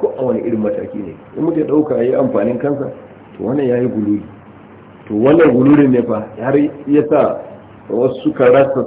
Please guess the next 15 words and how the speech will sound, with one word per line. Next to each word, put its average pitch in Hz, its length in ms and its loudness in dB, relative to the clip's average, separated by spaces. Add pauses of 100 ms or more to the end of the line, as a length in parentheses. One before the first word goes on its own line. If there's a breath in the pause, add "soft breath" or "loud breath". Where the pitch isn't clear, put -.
sallar 139 400 4
manzon 107 380 0
Allah 113 320 -2
sallallahu 104 440 -4
alaihi 85 220 -8
wasallam. - 560 -14
Ko 165 100 2
ba 180 80 6
wani 165 320 8
guluwi 147 240 6
wanda 131 200 2
yake 123 180 -4
wani 117 400 -4
ya 117 100 -4
taka 110 240 -8